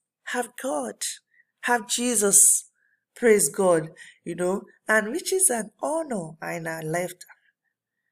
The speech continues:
Wisdom will guide you down delightful paths.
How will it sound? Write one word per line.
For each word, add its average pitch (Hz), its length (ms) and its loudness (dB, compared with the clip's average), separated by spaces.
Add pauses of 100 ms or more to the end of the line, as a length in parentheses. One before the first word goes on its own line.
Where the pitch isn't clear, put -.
(640)
Wisdom 233 500 -2
will 185 220 -4
guide 202 320 0
you 202 100 -4
down 208 760 -4 (280)
delightful 180 640 -4
paths. - 540 -8